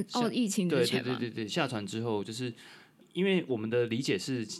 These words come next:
Speaker 2: 呃，你们就像其实跟空服员一样，有很多的出国的经验嘛。
Speaker 1: 哦，对，对，对。
Speaker 2: 嗯。
Speaker 1: 但，但我要说的是，因为其实你不要想说，哦，可能可以到各地去玩啊，但是我，就是因为我们只能在休息的时间出去。
Speaker 2: 嗯。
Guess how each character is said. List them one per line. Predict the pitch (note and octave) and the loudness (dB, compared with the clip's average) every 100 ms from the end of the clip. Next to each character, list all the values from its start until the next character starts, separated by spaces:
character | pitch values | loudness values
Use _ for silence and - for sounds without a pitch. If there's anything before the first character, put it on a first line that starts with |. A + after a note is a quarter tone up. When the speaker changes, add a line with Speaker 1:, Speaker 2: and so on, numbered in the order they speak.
| - | -10
Speaker 2:
呃， | A2 F#2+ F#2 F#2 | -6 -4 -2 -2
你 | A2 | -2
们 | A#2 | -2
就 | D3+ | -2
像 | D#3 C3+ - | -2 -4 -8
其 | - | -8
实 | B2 | -4
跟 | C3+ C3 | -2 -2
空 | C3+ B2+ | -4 -2
服 | |
员 | G#2+ G2+ | -2 -2
一 | |
样， | G#2+ | -2
有 | G#2 | -2
很 | G#2+ | -2
多 | G2 G#2 | 0 0
的 | G2+ | 0
出 | F#2 A2 | -4 -4
国 | G#2 | -4
的 | F2 | -6
经 | F2+ F#2 F2 | -6 -6 -6
验 | F2 | -6
嘛。 | - G3+ | -6 -4
Speaker 1:
哦， | F3 | -2
对， | F#3+ F3+ C#3 | -2 -2 -4
对， | D3 F2+ | -8 -8
对。 | |
Speaker 2:
嗯。 | C#4 - | -10 -6
Speaker 1:
但， | G#4 A#4 G#4+ | 0 0 0
但 | G4+ D#4+ | 0 2
我 | G#3+ | 2
要 | G#3+ | 2
说 | B3 A3 | 0 0
的 | F3+ | 0
是， | G3 A3+ | 0 0
因 | - | 0
为 | F4 E4 | 0 -2
其 | - A3 | 0 2
实 | G#3+ G#3 - - _ | 2 0 -4 -14 _
你 | G#3 | -2
不 | G#3+ | 0
要 | B3 | 2
想 | B3 F#3 | 2 2
说， | F3 F#3 F3+ - | 2 0 0 0
哦， | F3+ E3+ | -2 -2
可 | - D#3+ | -2 -2
能 | D#3+ D#3+ E3 - _ _ _ - _ | -2 -2 -4 -6 _ _ _ -20 _
可 | - G#3 | -2 0
以 | |
到 | G3 G#3 | 0 -2
各 | G3+ G3+ | 0 0
地 | F#3 F#3+ | 2 0
去 | F3 F3+ | 0 -4
玩 | C#3+ D#2+ G#1+ C2 | -4 -4 -8 -12
啊， | C2 - | -10 -2
但 | F#4 | 0
是 | F4 E4+ | 2 2
我， | C#4 F3+ - _ _ | 0 -2 -6 _ _
就 | - | -2
是 | D4 | 0
因 | C#4+ D4 | 0 0
为 | |
我 | C#4+ F3+ | 0 0
们 | D3+ B2 - G#3+ - | -2 -2 -4 -6 -6
只 | - F3+ | -4 -2
能 | D#3 | 0
在 | F3+ A3+ | -2 -2
休 | G3+ F#3+ | 0 0
息 | F3+ - | 0 -2
的 | A#2+ | -4
时 | - | -4
间 | G#2+ A#2 E2 | -6 -8 -8
出 | - - | -10 -12
去。 | - - - - - | -10 -10 -12 -14 -8
Speaker 2:
嗯。 | A2+ F#2+ | -4 -4